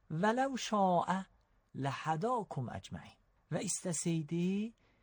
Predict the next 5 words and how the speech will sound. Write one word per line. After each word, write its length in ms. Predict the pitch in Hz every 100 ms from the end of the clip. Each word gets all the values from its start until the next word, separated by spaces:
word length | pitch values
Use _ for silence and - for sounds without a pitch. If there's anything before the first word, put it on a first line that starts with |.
| _ _
sizi 760 | - - - 143 120 139 123 92 - _ _ -
hamılıqca, 1200 | - - 165 160 160 175 226 - - - 90 - _
zorla 1120 | - 113 120 147 247 233 180 143 127 131 156 196 _ _ _
hidayət 580 | - 101 95 87 90 -
edərdi. 440 | 82 - - -